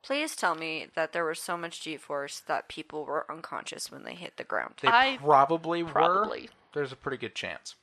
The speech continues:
Speaker 1: I mean, 'cause they're going pretty fast at that point.
Speaker 2: That's,
Speaker 1: But
Speaker 2: that's
Speaker 1: that
Speaker 2: the only thing you can honestly hope.
Speaker 1: That would be my hope, that you don't see yourself plummeting to your death, but
Speaker 3: Also,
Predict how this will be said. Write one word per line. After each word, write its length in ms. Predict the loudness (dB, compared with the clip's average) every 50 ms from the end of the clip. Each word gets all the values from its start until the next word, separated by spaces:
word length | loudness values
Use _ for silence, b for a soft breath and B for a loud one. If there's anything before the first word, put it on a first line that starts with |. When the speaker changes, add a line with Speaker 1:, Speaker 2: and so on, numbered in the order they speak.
| _ _
Speaker 1:
I 60 | -4 -2
mean, 180 | -2 -2 -2
'cause 140 | -2 -2 2
they're 120 | 2 2
going 280 | 4 6 4 4 4 2
pretty 220 | -2 -8 -12 -14 -14
fast 440 | -4 0 0 0 0 -2 -6 -12 -10
at 80 | -4
that 200 | -2 -2 -2 -2
point. 300 | -4 -8 -10 -10 -6 0
Speaker 2:
That's, 460 | 4 4 6 6 4 0 -4 -6 -4
Speaker 1:
But 220 | -4 -4 -4 -6 -10 -16 _ _ _ _
Speaker 2:
that's 260 | 4 6 6 6 6 4
Speaker 1:
that 60 | 2
Speaker 2:
the 100 | 2 2
only 240 | 2 4 4 2 2
thing 240 | 2 0 -2 0 2
you 160 | 2 2 2
can 180 | 2 0 0 2
honestly 520 | 4 4 4 4 2 0 0 0 -2 -2
hope. 260 | 0 0 0 2 4 6
Speaker 1:
That 140 | 4 4 4
would 120 | 0 -4
be 100 | -4 0
my 160 | 2 4 4
hope, 560 | 2 2 -2 2 6 8 10 10 8 6 2 -6 -10 -12 -14 _ _ 4
that 160 | 4 4 4
you 80 | 4 2
don't 240 | 2 2 2 0 -4
see 320 | -6 -4 -2 0 4 4
yourself 640 | 4 4 4 4 6 8 8 8 6 4 -4 -16 -16 -8
plummeting 500 | 2 4 4 4 6 4 4 4 2 -2
to 140 | -4 0 2
your 120 | 2 4
death, 460 | 6 6 6 6 6 4 -2 -12 -20 _ _ _ 4
but 220 | 6 6 6 4 -2 _ _ _ _ _ _ 6
Speaker 3:
Also, 760 | 8 10 10 8 8 6 8 10 10 10 10 10 8 6 2